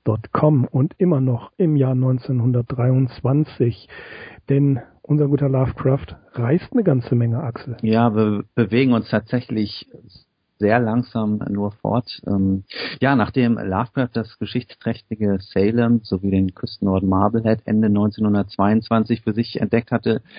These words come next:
Speaker 2: ließ er Anfang neunzehnhundertdreiundzwanzig gleich mehrere Trips in die Region im Großraum Boston folgen und mindestens dreimal stattete er der Gegend gleich zu Beginn des Jahres schon Besucher ab.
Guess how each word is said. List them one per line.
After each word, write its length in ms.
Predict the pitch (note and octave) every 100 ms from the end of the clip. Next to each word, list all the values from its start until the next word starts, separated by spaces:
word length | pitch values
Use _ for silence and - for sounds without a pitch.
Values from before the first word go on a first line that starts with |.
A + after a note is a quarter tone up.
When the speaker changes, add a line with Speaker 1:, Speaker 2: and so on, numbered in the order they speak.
| -
Speaker 2:
ließ 240 | - A#2+ C3+
er 140 | C3
Anfang 960 | G#2+ B2 - _ _ _ - C#3 B2+ B2 G#2
neunzehnhundertdreiundzwanzig 1400 | G2 A2 - A2 G2 G2 F#2 G#2 C3+ - A2+ C3 - B2
gleich 240 | G#2 G2+
mehrere 500 | G2+ A#2 D3 G2 F#2+
Trips 460 | F#2+ - B2 - -
in 160 | G#2 G2
die 160 | G2+
Region 520 | G2+ G2+ F#2+ G2 G#2 G#2+
im 140 | G2
Großraum 540 | - G2+ - G2+ G2
Boston 380 | F#2+ G2+ - G2+ -
folgen 400 | G#2 G#2+ A#2+ B2 - - - _
und 540 | - G#2+ G2+ G#2 G2
mindestens 580 | G2 G#2+ B2 - G2+ F#2
dreimal 880 | G2+ D#2+ F2+ A#2+ A2+ G2+ A#2+ C#3 -
stattete 480 | - - A#2+ B2+ A#2
er 220 | G#2+ A2
der 300 | A2 G#2+ G#2 - -
Gegend 360 | G#2 G#2+ A#2+ G#2+
gleich 260 | G#2 A#2
zu 140 | - A#2+
Beginn 260 | A2 A#2+
des 220 | C3 F#2 F#2+
Jahres 340 | F#2 F2 F2 _ _ - F#2 F2+
schon 300 | - - F#2
Besucher 520 | F2+ F#2 F#2+ - - -
ab. 140 | -